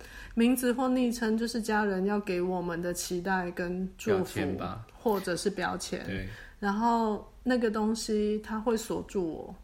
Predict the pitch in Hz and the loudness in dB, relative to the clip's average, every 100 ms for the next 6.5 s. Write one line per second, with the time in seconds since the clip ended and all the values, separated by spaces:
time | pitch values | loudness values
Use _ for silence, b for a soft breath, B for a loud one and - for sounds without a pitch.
0 | - - 92 90 - - 208 277 262 220 | -14 -6 -6 -6 -4 0 2 2 2 2
1 | 190 196 240 240 233 220 202 180 226 226 | 0 -2 0 2 2 0 0 0 0 0
2 | 220 196 214 294 254 233 269 277 254 254 | 0 0 2 2 4 2 2 -2 -2 0
3 | 190 226 240 233 190 208 202 190 180 175 | 0 2 2 2 2 0 0 -2 -2 0
4 | 214 185 180 185 220 233 190 185 190 233 | 2 2 2 2 2 2 2 2 0 0
5 | 214 196 185 202 185 190 202 196 180 156 | 0 -2 -2 -2 -2 0 0 0 -2 -6
6 | 156 185 - - | -6 -8 -8 -10